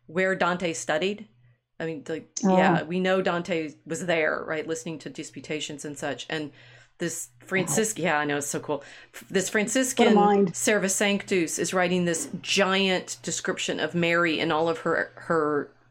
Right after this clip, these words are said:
Speaker 1: um, uh, all of the creatures that show her, right? So there's this
Speaker 2: Mm-hmm.
Speaker 1: incredible hierarchy of cre-, creatures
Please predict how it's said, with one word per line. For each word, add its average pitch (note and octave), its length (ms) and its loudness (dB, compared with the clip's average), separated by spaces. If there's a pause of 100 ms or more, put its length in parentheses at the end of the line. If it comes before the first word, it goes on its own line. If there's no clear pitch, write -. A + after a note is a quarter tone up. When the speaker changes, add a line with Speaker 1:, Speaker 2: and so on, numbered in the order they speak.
(260)
Speaker 1:
um, C#3+ 320 0 (540)
uh, C#3 300 2 (240)
all F3+ 100 6
of F#3 60 2
the F3 80 0
creatures G#3+ 500 2
that - 240 0 (200)
show F#3 400 4
her, A3 380 0 (460)
right? F3+ 260 2
So G3 80 0
there's F3+ 200 0
this G3 100 2
Speaker 2:
Mm-hmm. G#3+ 80 6
Speaker 1:
incredible A3 320 6
hierarchy F3+ 560 2
of D3 200 -2
cre-, F#3 340 -2
creatures F3+ 680 0